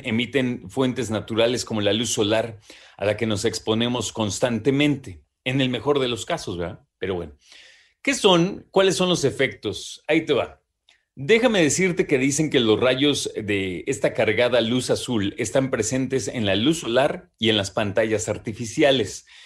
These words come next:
en lo que le llaman también, además de las pantallas, las luces fluorescentes, las lámparas led,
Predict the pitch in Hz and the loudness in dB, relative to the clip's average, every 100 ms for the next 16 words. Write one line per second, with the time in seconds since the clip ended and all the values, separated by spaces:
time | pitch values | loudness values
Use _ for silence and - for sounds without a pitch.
0 | - - 117 123 127 127 131 156 143 123 | -18 -4 -2 0 0 2 2 0 2 0
1 | 113 123 139 147 147 104 104 123 135 139 | 2 2 2 0 -4 -4 0 0 2 2
2 | - 151 143 127 117 107 - 110 107 117 | 2 -2 2 2 2 -4 -6 0 0 2
3 | 135 147 - 120 110 101 - 147 156 139 | 0 0 0 4 4 4 0 -2 0 0
4 | 113 95 127 123 110 92 104 113 143 - | 0 2 -2 0 0 0 2 2 2 -2